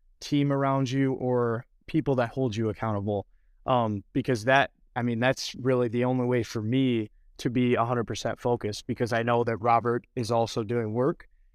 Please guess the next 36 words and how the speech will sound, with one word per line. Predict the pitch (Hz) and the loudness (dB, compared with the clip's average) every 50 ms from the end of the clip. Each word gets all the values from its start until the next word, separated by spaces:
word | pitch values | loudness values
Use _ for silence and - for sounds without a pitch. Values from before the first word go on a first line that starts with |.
| _ - _ - | _ -12 _ -2
and, | 127 120 120 120 120 117 113 110 | 0 2 2 2 2 2 0 0
you | 113 113 120 | 0 0 2
know, | 117 113 110 | 2 2 2
we're | 107 120 120 - | 2 0 0 2
also | 123 123 120 - - 127 117 | 2 0 0 0 0 0 0
working | 113 123 123 - 123 117 | 0 -2 -2 -2 -2 -4
towards | - - 123 120 110 - | -2 0 0 -2 -2 -2
the | 117 110 | -6 -6
same | - - 127 120 117 113 | -2 -2 0 0 0 0
goal. | 107 123 135 143 135 123 113 | 0 0 0 0 0 -2 -4
So, | - - 127 117 113 110 98 - - - _ _ _ - | -2 0 0 0 2 0 -2 -6 -10 -18 _ _ _ 0
you | 127 127 | 2 4
know, | 117 113 117 120 - _ _ _ - - | 4 4 2 0 -4 _ _ _ -6 -2
if, | 139 127 113 - - - | -2 -2 -2 -4 -4 -2
if | 135 - - 131 | -2 -2 0 -2
you | 120 | -2
feel | - - 143 139 135 | 0 2 2 4 4
yourself | 127 123 - - 127 123 - | 2 2 2 0 0 0 -2
slipping, | - - 131 123 120 - 151 156 160 147 | -2 -2 0 0 2 0 0 0 0 0
you | 135 123 | -2 -2
can | - 131 - | -2 -4 -2
always | - 131 135 135 135 131 127 127 117 - - - - - _ | 0 2 2 2 2 2 2 0 0 -2 -6 -12 -14 -16 _
kind | - - 139 127 123 123 | -8 -4 -2 -2 0 0
of | 120 117 110 98 - - _ _ _ _ _ _ _ _ _ _ _ _ _ _ _ _ _ _ _ _ _ _ _ - | 0 -2 -2 -4 -10 -18 _ _ _ _ _ _ _ _ _ _ _ _ _ _ _ _ _ _ _ _ _ _ _ 0
not | 160 170 170 170 | 2 2 4 4
necessar-, | 170 156 - - - - 185 - - | 2 0 -2 -4 -4 -4 -4 -2 -2
o-, | 143 131 156 160 - | 0 0 0 0 2
obviously | - 160 165 156 156 135 - - 156 139 | 0 0 2 2 0 0 0 0 -2 0
don't | 117 143 147 147 131 | 0 -2 -4 -4 -4
compare | - 131 117 - - - 135 127 | -6 -8 -8 -6 -4 -2 0 0
yourselves | 127 120 110 101 - - 117 110 104 - - | 0 0 -2 -2 -2 -2 -2 -2 -4 -6 -10
to | - - | -10 -6
anybody, | - 120 117 113 101 117 113 107 107 107 | -4 -2 -2 -2 0 0 0 0 0 0
but | 98 123 120 120 - | 0 0 0 0 0
it's, | 127 120 - - | -2 -4 -2 -2
it's | 151 135 - - | -2 -2 -2 -6